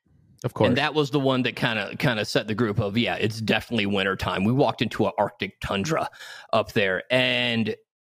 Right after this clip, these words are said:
Speaker 2: and it was, it, th-, that's still my favorite mountain. Krabi is the best.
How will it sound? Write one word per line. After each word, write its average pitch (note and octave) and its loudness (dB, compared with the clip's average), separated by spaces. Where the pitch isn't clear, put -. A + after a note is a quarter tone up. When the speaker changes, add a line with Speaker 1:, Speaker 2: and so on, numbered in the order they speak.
Speaker 2:
and C3 2
it C#3 2
was, A2+ 0
it, B2 -2
th-, B2 -2
that's B2 2
still G#2 -2
my F#2+ 0
favorite G2+ -2
mountain. G2+ -2
Krabi A#2+ 0
is G#2+ -2
the G2+ -2
best. - -6